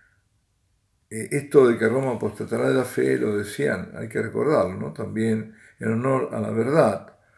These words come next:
eh, los fatimitas, es decir, aquellos, eh, expertos en Fátima, sobre todo pienso en el padre Grüner, en el padre Kramer,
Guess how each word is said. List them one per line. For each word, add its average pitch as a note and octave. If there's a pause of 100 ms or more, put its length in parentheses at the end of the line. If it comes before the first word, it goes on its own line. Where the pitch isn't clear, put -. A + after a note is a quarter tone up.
(420)
eh, A2
los G#2+
fatimitas, A#2
es F#2+
decir, G#2+ (280)
aquellos, B2
eh, A2 (440)
expertos A#2
en G#2
Fátima, G#2+
sobre G#2
todo A2
pienso G#2+ (400)
en G#2
el G#2+
padre A2
Grüner, A2+
en G#2
el G#2
padre G#2
Kramer, A2+